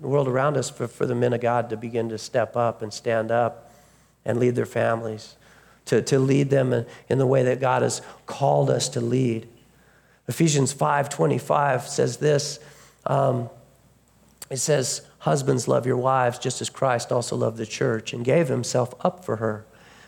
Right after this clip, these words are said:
so that he might sanctify her, having cleansed her by the washing of water with the word, that he might present to himself the church in all her glory,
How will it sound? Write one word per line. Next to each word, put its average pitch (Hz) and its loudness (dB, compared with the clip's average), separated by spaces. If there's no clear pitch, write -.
so 170 4
that 170 4
he 190 6
might 196 4
sanctify 160 0
her, 123 2
having 147 2
cleansed 180 2
her 139 2
by 135 2
the 131 4
washing 156 2
of 135 2
water 151 4
with 131 0
the 127 -4
word, 135 2
that 127 2
he 156 -2
might 180 0
present 143 0
to - -2
himself 156 0
the 117 -2
church - -2
in 117 0
all 123 2
her 131 -2
glory, 120 -2